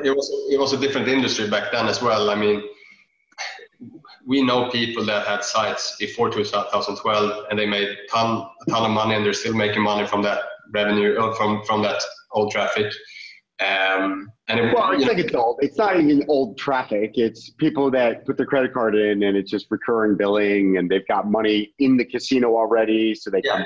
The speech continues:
Speaker 2: back to,
Speaker 1: Yeah.
Speaker 2: you know, keep playing.
Speaker 1: Yeah,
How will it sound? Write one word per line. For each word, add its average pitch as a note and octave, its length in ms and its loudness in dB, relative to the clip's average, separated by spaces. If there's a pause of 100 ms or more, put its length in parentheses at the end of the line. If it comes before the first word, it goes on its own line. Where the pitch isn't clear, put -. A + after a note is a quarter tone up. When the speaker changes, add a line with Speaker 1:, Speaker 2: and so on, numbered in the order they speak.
Speaker 2:
back A2+ 300 0 (160)
to, F#2+ 200 2 (220)
Speaker 1:
Yeah. A#2 120 -12 (120)
Speaker 2:
you G#2+ 60 2
know, F#2 240 0 (540)
keep - 200 -2
playing. B2 640 0 (280)
Speaker 1:
Yeah, - 180 -2